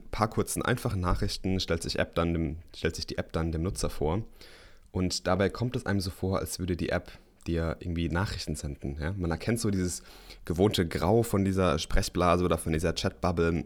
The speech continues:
des Gesprächspartners sofort, wie man es vielleicht aus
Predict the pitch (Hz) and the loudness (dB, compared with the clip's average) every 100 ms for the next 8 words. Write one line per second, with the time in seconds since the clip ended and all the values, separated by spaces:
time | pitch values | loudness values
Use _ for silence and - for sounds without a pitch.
0 | - 87 - - 95 95 95 95 90 - | -4 -6 -4 -2 -2 0 -2 0 -2 -4
1 | - 110 104 85 82 76 82 80 - 76 | -2 0 2 0 0 -2 -2 -2 -2 -4
2 | 73 | -4